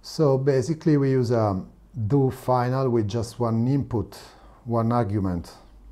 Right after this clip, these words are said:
as an input. And this is the stack trace, the back trace. This is the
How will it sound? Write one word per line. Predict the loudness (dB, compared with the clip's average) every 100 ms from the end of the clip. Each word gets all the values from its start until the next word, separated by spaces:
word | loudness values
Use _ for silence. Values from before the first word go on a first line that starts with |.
| -10
as | -6
an | -4
input. | -2 -4 -4 -6 -8 -10 -18 -18 -16 -14 -14 -8
And | -4 -4 -6 -8
this | -4 -2
is | -2 -2
the | -6 -8
stack | -8 -2 -2 -2
trace, | -4 -2 0 -2 -6 -14 -20 -18
the | -14
back | -6 -4 -4
trace. | -6 -6 -4 -6 -10 -20 -20 -20 -20 -20 -20 -20 _ -20 -20 -20 -20 -20 -20 -20 -20 _ -14
This | -10 -6
is | -6
the | -2 -2 -4